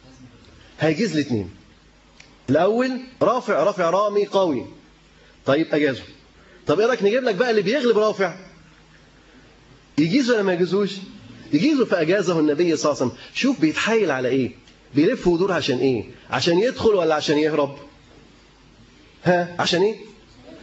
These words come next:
عشان يدخل، مش عشان يهرب. أنت النهاردة بتلف وتدور عشان إيه؟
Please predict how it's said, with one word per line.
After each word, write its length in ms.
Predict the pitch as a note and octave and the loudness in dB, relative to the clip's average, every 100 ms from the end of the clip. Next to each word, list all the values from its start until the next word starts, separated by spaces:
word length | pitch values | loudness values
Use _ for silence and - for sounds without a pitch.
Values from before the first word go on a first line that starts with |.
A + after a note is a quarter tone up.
| - | -6
عشان 220 | D#3+ G3 | -2 0
يدخل، 260 | C#4+ F#4+ A3+ | 0 0 0
مش 80 | G3+ | 0
عشان 140 | G#3+ | 2
يهرب. 260 | C4 B3+ F3 | 2 0 0
أنت 140 | E3+ | 0
النهاردة 600 | G3 G3 G#3+ B3+ G#3 G#3+ F#3+ - - | 0 2 0 0 0 -2 -4 -14 -8
بتلف 360 | D3 D3 B3+ - | -4 0 0 2
وتدور 240 | G3 G#3 | 0 2
عشان 240 | G3+ F3 F3+ | 0 0 0
إيه؟ 240 | E3+ E3 | 0 -4